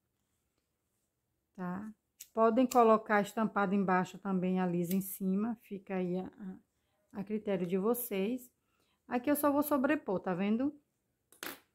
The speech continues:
Respeitando aqui a, a, a marca, a margem. Pronto. Daqui até a ponta, a gente faz um alinhavo, ó, de seis pontos.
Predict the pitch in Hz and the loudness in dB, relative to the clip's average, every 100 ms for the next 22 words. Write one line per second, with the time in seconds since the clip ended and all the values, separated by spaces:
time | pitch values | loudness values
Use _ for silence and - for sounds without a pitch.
0 | _ _ - 208 - 214 208 202 196 208 | _ _ -8 -8 -2 -4 -2 -2 0 0
1 | 202 220 214 - 208 185 175 175 160 - | -2 -2 -2 -2 -2 -4 -2 -4 -8 -12
2 | _ _ _ _ _ _ _ _ _ _ | _ _ _ _ _ _ _ _ _ _
3 | _ _ _ - 190 185 165 - - 196 | _ _ _ -12 -4 -4 -4 -12 -12 -8
4 | 185 180 180 170 160 170 165 151 _ _ | -6 -4 -4 -6 -6 -6 -6 -12 _ _
5 | _ _ - 220 165 143 _ _ _ _ | _ _ -6 -2 -2 -4 _ _ _ _
6 | _ _ _ _ _ 190 226 285 330 - | _ _ _ _ _ 0 8 8 8 -2
7 | 247 226 226 220 226 233 240 220 220 254 | 0 4 2 2 2 2 2 0 2 2
8 | 277 226 220 - 214 196 185 175 185 185 | 2 2 -2 -6 -4 0 0 0 0 0
9 | 202 208 180 180 196 262 254 196 185 175 | 0 0 0 -2 -4 -8 -2 0 0 -4
10 | - 214 214 - 185 180 190 285 | -4 -6 -6 -6 -4 -2 -4 -8